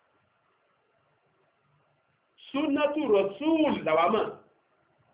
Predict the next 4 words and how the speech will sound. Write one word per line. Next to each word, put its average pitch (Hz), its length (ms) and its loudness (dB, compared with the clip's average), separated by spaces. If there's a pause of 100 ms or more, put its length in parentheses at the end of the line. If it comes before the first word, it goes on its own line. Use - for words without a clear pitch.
(460)
Sunnatu 277 600 -6
Rasul 240 760 -2
la 175 180 0
mọ̀. 165 200 -2